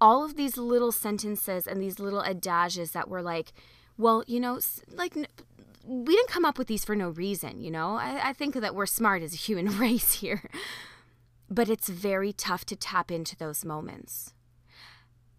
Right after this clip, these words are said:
And the funny thing was that recently, this week, as I came home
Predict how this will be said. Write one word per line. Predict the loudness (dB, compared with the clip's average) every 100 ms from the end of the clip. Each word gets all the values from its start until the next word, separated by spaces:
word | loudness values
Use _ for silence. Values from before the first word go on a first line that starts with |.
| _
And | 2 2
the | 0
funny | -2 0 2 0
thing | -6 -4 -4 -4 -8 -14 -14
was | -4 -4 -2
that | -2 -2 -2 -6 -12 _ _ _ _ _ _ -20 _ _ -20 _ -10
recently, | -2 0 0 -4 -10 -12 -12 -16 _ _ _ -18
this | -6 -2 -2
week, | -4 -14 -16 -20 _ _ _ _ _ _ -8
as | -4
I | -4
came | -4 -4 -2 -2
home | -2 -4 -4 -6 -10